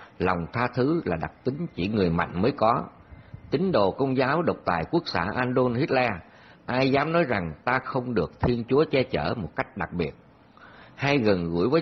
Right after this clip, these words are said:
chúng ta hơn, nhà vua thiền sư Trần Nhân Tông, hai lần đánh bại quân xâm lược Nguyên Mông.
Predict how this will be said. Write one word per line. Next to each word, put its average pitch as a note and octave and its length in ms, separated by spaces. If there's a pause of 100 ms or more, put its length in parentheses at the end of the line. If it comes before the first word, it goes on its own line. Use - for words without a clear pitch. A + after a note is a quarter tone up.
chúng D#3+ 140
ta - 140 (120)
hơn, C3+ 220 (180)
nhà F#2+ 240
vua C3 340
thiền E2+ 200
sư C3 280
Trần E2 240
Nhân A#2 180
Tông, B2 260 (320)
hai B2+ 260
lần F2 280
đánh C#3 200
bại F2 240
quân C3 140
xâm B2 240
lược F2+ 220
Nguyên A#2+ 240
Mông. A#2 200